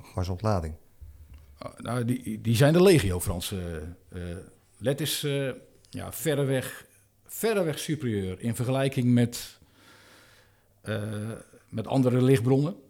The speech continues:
Speaker 2: Eh, overigens, eh, wordt het tegenwoordig ook al bijna alleen maar uitsluitend led geproduceerd.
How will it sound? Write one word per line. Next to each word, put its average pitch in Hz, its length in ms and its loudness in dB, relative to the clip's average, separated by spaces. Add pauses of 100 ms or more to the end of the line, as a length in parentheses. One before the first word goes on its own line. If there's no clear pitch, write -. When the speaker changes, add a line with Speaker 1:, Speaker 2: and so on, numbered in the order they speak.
(160)
Speaker 2:
Eh, 98 600 -4 (680)
overigens, 113 440 0
eh, 107 440 2 (520)
wordt 110 160 -2
het - 180 -4
tegenwoordig 113 520 2
ook - 140 -6
al 120 380 -2
bijna 117 280 0
alleen 123 320 4
maar 113 140 2
uitsluitend 113 540 -2
led 120 180 -2
geproduceerd. 110 760 -6